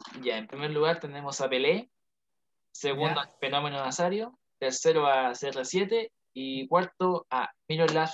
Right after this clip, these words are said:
Speaker 1: Klose.
Speaker 2: Eh, oh, a ver, espérate, es que s-, depende del,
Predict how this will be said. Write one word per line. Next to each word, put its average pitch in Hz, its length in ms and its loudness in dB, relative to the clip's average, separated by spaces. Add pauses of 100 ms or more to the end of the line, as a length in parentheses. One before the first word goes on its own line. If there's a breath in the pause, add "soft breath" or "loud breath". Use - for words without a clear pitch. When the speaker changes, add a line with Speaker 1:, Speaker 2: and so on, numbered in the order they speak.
(200)
Speaker 1:
Klose. - 300 -10 (3500)
Speaker 2:
Eh, 147 640 2
oh, 240 540 -2
a 160 60 2
ver, 180 220 0
espérate, 143 540 -4
es 147 160 -2
que 170 140 0
s-, - 260 -18
depende 185 460 2
del, 175 500 0